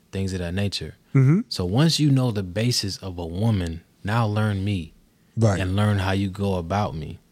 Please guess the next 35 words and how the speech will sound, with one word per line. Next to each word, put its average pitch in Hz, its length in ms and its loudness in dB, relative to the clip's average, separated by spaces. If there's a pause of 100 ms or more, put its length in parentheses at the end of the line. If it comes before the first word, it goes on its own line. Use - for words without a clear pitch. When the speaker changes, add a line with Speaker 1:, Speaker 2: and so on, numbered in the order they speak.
(640)
Speaker 1:
because 92 580 -2 (840)
I 101 120 -2
might 104 200 2
like 95 240 0
certain 71 280 -4
things. 101 500 -4 (100)
Speaker 2:
Mm-hmm. 131 260 6 (640)
Speaker 1:
You 95 140 -6
picked 104 260 -4
up 113 160 -4
on 123 140 -2
that. 147 220 -2 (380)
Now 101 200 -2
execute 123 480 -6
'em. - 120 -16 (200)
Speaker 2:
Right. 92 300 0 (320)
Speaker 1:
I 90 80 -2
might 90 320 -6 (320)
be 98 160 -4
a 90 80 -4
certain 87 320 -4
way, 117 340 -4 (280)
and 90 180 -8
you 104 80 -2
might 92 220 -4
say, 90 160 -4
"Okay, 85 480 -10 (760)
when 80 180 -10
I 95 120 -6
talk - 500 -4 (460)
or 82 200 -12
when 85 140 -8
I 90 160 -4 (680)
say 104 200 -4
just 101 300 -6